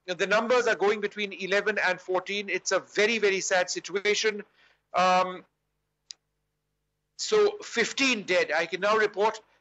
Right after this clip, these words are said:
that fifteen people dead and four people still trapped inside the debris of that Boeing seven three seven N G aircraft of Air India Express.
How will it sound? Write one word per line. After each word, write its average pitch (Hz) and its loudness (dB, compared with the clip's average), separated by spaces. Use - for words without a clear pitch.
that 175 -2
fifteen 233 -4
people 202 -2
dead 185 0
and 190 0
four 226 2
people 214 -2
still 214 -2
trapped 202 0
inside 185 -2
the 165 -8
debris 190 -4
of 175 0
that 175 -2
Boeing 196 0
seven 180 -2
three 185 -6
seven 175 -2
N 190 -4
G 180 0
aircraft 185 0
of 165 -8
Air 185 2
India 180 0
Express. 214 -2